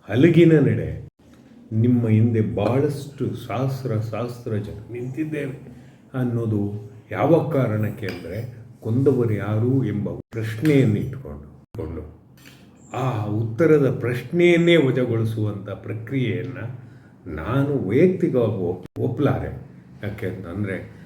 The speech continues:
ಸಮಗ್ರವಾಗಿ ಆಲೋಚಿಸಿ, ವಿವೇಚಿಸಿ, ತಿಳುವಳಿಕೆಯಿಂದ ನಿಮ್ಮೊಡನೆ ಮಾತಾಡ್ತಿದ್ದೇನೆ.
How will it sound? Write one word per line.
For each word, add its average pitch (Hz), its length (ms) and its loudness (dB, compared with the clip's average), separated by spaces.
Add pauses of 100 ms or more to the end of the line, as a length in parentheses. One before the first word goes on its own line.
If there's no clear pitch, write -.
(320)
ಸಮಗ್ರವಾಗಿ 139 1000 4
ಆಲೋಚಿಸಿ, 113 680 0
ವಿವೇಚಿಸಿ, 113 760 -2
ತಿಳುವಳಿಕೆಯಿಂದ 135 760 -2 (600)
ನಿಮ್ಮೊಡನೆ 110 500 -2
ಮಾತಾಡ್ತಿದ್ದೇನೆ. 90 1120 -8